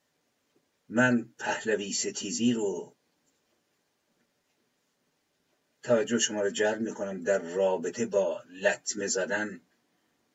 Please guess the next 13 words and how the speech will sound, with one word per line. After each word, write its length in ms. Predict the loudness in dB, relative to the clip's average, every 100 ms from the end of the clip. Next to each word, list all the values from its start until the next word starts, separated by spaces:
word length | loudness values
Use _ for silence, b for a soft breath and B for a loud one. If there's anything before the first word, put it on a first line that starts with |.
| _ _ _ _ _
به 100 | -6
هویت 640 | -4 -4 -6 -4 -2 -2 -2 -6 -6 -12 _ _ _ _ _ _ _
ملی 500 | -6 -2 -2 0 0
می‌دانم. 560 | -2 -4 -10 -12 -18 -20 _ _ _ _ _ _ _ _ _ _ _ _ _ _ 0
می‌توانیم 520 | 2 2 -2 -2 -4
منتقد 500 | -4 -6 -4 -2 -2
باشیم، 500 | -2 -4 -4 -6 -10
می‌توانیم 720 | -10 -8 -6 -8 -8 -12 -12
مخالف 520 | -14 -10 -8 -6 -6 -6
باشیم، 400 | -6 -6 -6 -8
ولی 380 | -8 -8 -12 -18 _ _ _ _ _ _ _ _ _ _
باید 240 | 2 2 2
اندیشید. 720 | -4 -6 -2 -2 -4 -18